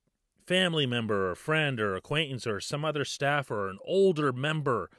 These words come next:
of the Ravens coaching staff or someone like that who's more susceptible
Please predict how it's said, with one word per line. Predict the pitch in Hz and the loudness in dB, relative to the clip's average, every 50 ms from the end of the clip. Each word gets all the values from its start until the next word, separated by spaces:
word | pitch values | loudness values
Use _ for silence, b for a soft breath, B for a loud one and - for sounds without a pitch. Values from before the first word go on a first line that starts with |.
| b b b b b b b | b b b b b b b
of | 127 131 131 123 113 110 | 0 0 0 0 -2 -2
the | 117 110 | -2 -2
Ravens | 110 135 143 143 135 123 127 113 - - | 0 2 2 2 0 0 -2 -6 -6 -10
coaching | - - 147 147 135 - - 120 107 101 | -4 0 2 2 2 0 -2 -6 -4 -4
staff | - - - 113 98 90 82 76 - - | -6 -6 -2 -2 -2 -2 -2 -4 -6 -8
or | - 87 | -14 -12
someone | - - - 135 143 160 160 160 147 | -12 -10 -8 -6 -6 -4 -2 -2 -2
like | 143 143 135 - | -2 -2 -2 0
that | - 143 135 123 | 0 2 2 2
who's | 123 110 98 87 | 0 -2 -4 -2
more | 110 120 127 131 123 | -2 -2 -2 -2 -2
susceptible | - - - - - 139 127 - - 123 107 101 87 - | -2 -6 -6 -2 0 0 0 0 -2 -6 -6 -6 -8 -8